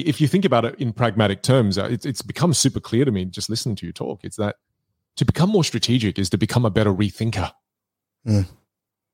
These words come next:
Speaker 2: Yep.
Speaker 1: And, and, and to live better as well. I mean, I've gotta give you a personal example as well. I, I think you probably can relate to this one.
Speaker 2: Mm.
Speaker 1: I, for the longest time,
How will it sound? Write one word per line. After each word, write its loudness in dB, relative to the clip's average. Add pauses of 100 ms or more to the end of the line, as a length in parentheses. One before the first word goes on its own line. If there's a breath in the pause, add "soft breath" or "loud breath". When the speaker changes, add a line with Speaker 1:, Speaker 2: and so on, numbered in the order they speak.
(1500)
Speaker 2:
Yep. -8
Speaker 1:
And, 4
and, 4
and 4
to 4
live 2
better 4
as 0
well. 4
I 2
mean, 0
I've -2
gotta 0
give 0
you 4
a 0
personal 2
example -4
as -10
well. -2
I, -2
I 0
think 0
you 2
probably -2
can -2
relate -4
to -16
this -2
one. -2 (800)
Speaker 2:
Mm. -4
Speaker 1:
I, 4
for -4
the 2
longest 0
time, -4